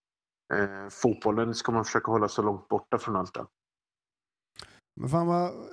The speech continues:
Speaker 2: det är skitspännande, för att du, du är sån, du är sån källa till, till kunskap,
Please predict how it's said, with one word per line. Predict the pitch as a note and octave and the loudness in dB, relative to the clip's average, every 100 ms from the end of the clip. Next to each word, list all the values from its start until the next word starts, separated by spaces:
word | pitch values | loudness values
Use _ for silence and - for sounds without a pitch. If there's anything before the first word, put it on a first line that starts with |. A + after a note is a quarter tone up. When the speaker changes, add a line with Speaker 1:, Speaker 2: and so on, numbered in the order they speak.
| C#4+ C#4+ | -14 -4
Speaker 2:
det | E3+ E3+ F3 F3 | 0 2 2 2
är | |
skitspännande, | G3+ - G#3+ G3 E3+ B2 A#2+ | 0 0 2 2 2 -2 -2
för | D#3 | -2
att | D3+ | 2
du, | D#3+ | 2
du | D3+ D#3+ | 4 2
är | |
sån, | C#3+ D#3+ D#3 D#3 D3+ | 2 0 0 -2 0
du | D3+ | 0
är | |
sån | C#3+ D#3 | 2 0
källa | B2+ F3+ D#3 D#3 E3+ | 2 0 0 0 -2
till, | - C#3 B2+ B2+ | -2 -2 -2 -4
till | - C#3 | -4 -2
kunskap, | D3+ D3+ A#2+ - A#2 | 0 0 -2 -2 -2